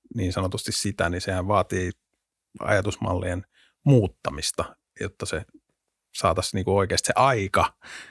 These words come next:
ja käytännössä järjestymään. Kun kaikilla on harjoituksia, kilpailuja ja muita, niin,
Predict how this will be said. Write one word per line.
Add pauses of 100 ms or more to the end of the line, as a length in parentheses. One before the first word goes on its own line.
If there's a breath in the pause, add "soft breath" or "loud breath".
(540 loud breath)
ja
käytännössä
järjestymään.
Kun
kaikilla
on
harjoituksia,
kilpailuja
ja
muita,
niin,